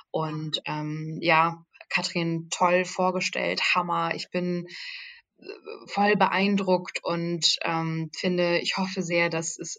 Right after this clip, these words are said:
dem, eine, eine neue Richterin dann geben wird, die auch in ihre Spur reingeht, damit, ähm, auch das weiter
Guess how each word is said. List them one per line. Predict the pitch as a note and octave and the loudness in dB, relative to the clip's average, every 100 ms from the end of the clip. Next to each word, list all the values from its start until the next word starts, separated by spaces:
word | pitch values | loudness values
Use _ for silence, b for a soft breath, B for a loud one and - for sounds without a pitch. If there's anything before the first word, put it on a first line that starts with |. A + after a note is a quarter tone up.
| - | -12
dem, | E3+ E3 E3 | -6 -4 -4
eine, | - D#3+ D#3+ | -4 -4 -4
eine | E3 D#3+ | -4 -4
neue | D#3+ F3 E3+ | -2 0 0
Richterin | E3+ - E3 E3 | -4 -6 -4 -4
dann | D#3+ | -4
geben | D#3+ D#3+ D#3+ D#3 | -6 -6 -6 -6
wird, | D#3 D#3 | -6 -6
die | D#3 D3+ D#3+ - | -8 -6 -8 -6
auch | D#3 - - | -6 -6 -12
in | E3 | -10
ihre | D#3+ D#3+ | -6 -2
Spur | - - E3 E3 C#3+ | -2 -2 -4 -4 -6
reingeht, | D3 D3 D3+ F3+ B B B B _ | -8 -4 -4 -6 B B B B _
damit, | - D3 D3+ - - | -12 -6 0 0 0
ähm, | D#3 D3+ | -4 -10
auch | D#3 D#3 | -10 -10
das | D#3 - | -14 -12
weiter | D#3 D3+ D#3 D#3 | -12 -10 -10 -12